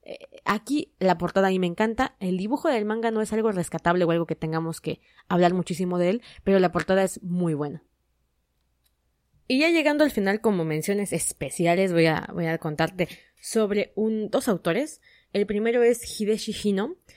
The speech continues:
Hideshi Hino habla del horror, pero, eh, de este horror, eh, mm, grotesco, ¿ok? A mí no me tienen miedo sus historias, pero tiene que, que ver con estos rollos, eh, de demonios. Por ejemplo, Hell Baby, un bebé del infierno. Paranormal of the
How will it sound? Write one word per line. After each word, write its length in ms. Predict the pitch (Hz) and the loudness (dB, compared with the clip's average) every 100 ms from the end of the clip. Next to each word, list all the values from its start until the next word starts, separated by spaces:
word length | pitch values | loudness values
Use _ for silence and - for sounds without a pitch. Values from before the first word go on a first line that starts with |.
| _ | _
Hideshi 440 | _ 220 254 254 254 | _ -2 -2 -2 -4
Hino 200 | 285 - | -4 -6
habla 240 | - 254 311 | -4 0 2
del 160 | 220 | 4
horror, 340 | 175 165 208 - | 2 0 -2 0
pero, 280 | 240 196 165 - _ _ _ | -2 0 -2 -6 _ _ _
eh, 80 | - | -16
de 360 | 170 - 180 196 | -14 -14 -2 -2
este 260 | 226 - 262 | 0 0 0
horror, 440 | 240 254 240 185 - _ - | 0 -2 -4 -10 -12 _ -12
eh, 280 | - 233 185 | -4 0 0
mm, 560 | 180 175 170 165 202 170 _ _ - | -2 -6 -10 -10 -10 -12 _ _ -4
grotesco, 640 | 202 190 - 185 - 151 | 2 4 4 0 -2 -6
¿ok? 140 | 147 208 277 - - - | -4 -2 -2 -6 -20 -6
A 140 | 185 | -2
mí 80 | 220 | -2
no 100 | 302 | -2
me 80 | 311 | -2
tienen 220 | 294 294 | -2 -4
miedo 280 | 196 202 277 | -2 0 0
sus 160 | 208 175 | -4 -8
historias, 440 | 160 196 196 233 | -6 -4 -2 -4
pero 240 | - 175 160 _ _ | -4 -6 -6 _ _
tiene 220 | - 247 | -4 -2
que, 180 | 254 214 _ _ _ | -2 -6 _ _ _
que 140 | 180 | 2
ver 200 | 190 214 | 2 0
con 200 | 214 190 | -2 -2
estos 260 | 185 202 175 | -2 -4 -2
rollos, 360 | 185 190 185 | 0 -2 -2
eh, 160 | - 170 | -4 -4
de 120 | 165 | -2
demonios. 520 | 156 156 196 220 254 | -2 0 2 0 -2
Por 140 | - 165 | -8 -8
ejemplo, 320 | 190 180 185 | -8 -4 -6
Hell 240 | - 202 190 | -2 0 0
Baby, 440 | 175 202 208 294 | 0 0 -2 -2
un 100 | 233 | -2
bebé 240 | 180 165 | 0 0
del 100 | 170 | -2
infierno. 640 | 165 147 180 196 185 208 277 _ _ _ _ | -4 -6 -2 -2 -2 -6 -8 _ _ _ _
Paranormal 600 | 208 190 196 220 240 240 | -2 0 2 2 2 0
of 200 | - 165 | -2 -6
the 100 | 165 | -6